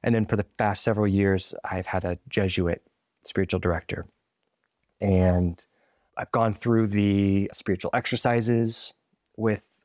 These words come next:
my spiritual director, and the, the experience of doing this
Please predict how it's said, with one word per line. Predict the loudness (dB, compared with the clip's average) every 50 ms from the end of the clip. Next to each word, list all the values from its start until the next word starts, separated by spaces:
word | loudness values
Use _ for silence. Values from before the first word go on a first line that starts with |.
| _
my | -14 -14
spiritual | -6 -2 -2 -2 0 -2 -2
director, | 0 0 0 -2 0 0 2 2 4 4 2 2 0
and | 0 2 2 4 4 4 4 2 2 0 -2 -6 -14 _ _ _ _ _ _ _ _ _ _ _ _ _ _ -6 -2
the, | 0 0 2 2 0 0 -2 -4 _ _ _ _ _ _ _ _ _ _ _ _ _ _ _ _ _ _ _
the | -4 0 2 2
experience | 2 0 -2 -6 -8 -2 0 2 2 4 4 2 2 0 0 0
of | 0 0 2 2
doing | 2 4 4 4 4 4 2 0 -2
this | 0 0 2 2 0 -2 -4 -6 -8 -8